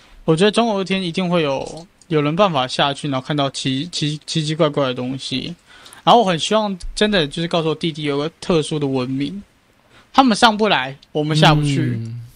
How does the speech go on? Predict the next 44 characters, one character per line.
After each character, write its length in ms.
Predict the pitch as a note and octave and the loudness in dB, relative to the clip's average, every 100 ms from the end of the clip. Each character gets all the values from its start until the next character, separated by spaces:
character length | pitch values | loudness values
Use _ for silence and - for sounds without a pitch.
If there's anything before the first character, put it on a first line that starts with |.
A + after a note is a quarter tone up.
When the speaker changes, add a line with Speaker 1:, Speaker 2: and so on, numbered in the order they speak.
| - _ _ - _ - | -20 _ _ -20 _ 2
Speaker 2:
我 120 | D3 C#3 | 6 8
觉 100 | D3+ | 8
得 60 | |
最 180 | E3+ E3 | 6 4
好 140 | B2 | 2
就 140 | A2 A#2+ | -2 -4
是 100 | A#2 | -4
这 80 | A2+ | 0
样。 60 | |
Speaker 1:
对， 120 | E3 | 2
最 140 | - B3+ | 4 2
好 100 | F3+ | 2
就 40 | |
是 60 | D#3 | 4
这 40 | |
样 60 | D3 | 6
子。 60 | |
Speaker 2:
我 40 | E3+ | 6
们 40 | |
可 120 | F#3 | 4
以 120 | A3+ D3+ | 4 2
互 180 | F3+ | 0
相 200 | D#3+ C#3+ | 0 -2
观 280 | D3+ C#3 C3 | 0 0 0
测， 400 | C3+ C#3+ A2+ G#2 - | 0 2 0 -2 -2
最 200 | - F#3+ | 4 4
好 160 | A#2+ | 4
可 120 | G#2 C3 | -2 0
以 80 | |
互 140 | A2+ B2+ | 0 0
相 160 | A#2+ A#2+ | 0 0
观 140 | E3 D#3 | 2 4
测， 120 | C#3+ | 4
Speaker 1:
对。 100 | G#2 F2 | 0 2
Speaker 2:
但 240 | D#3 C3 | 0 0
是 280 | A#2+ C3+ A2+ | -2 -2 -2
我 100 | F#2+ | -4
们 160 | G#2 G#2+ - | -6 -6 0
不 220 | C#3 A#2+ | 2 2
能 200 | G2 G2 | -2 -4
互 200 | B2 A2+ | -2 -2
相 200 | G#2+ G#2 | -2 -2
干 260 | G2+ F#2 G2+ | -2 -2 -2
扰。 220 | - | -6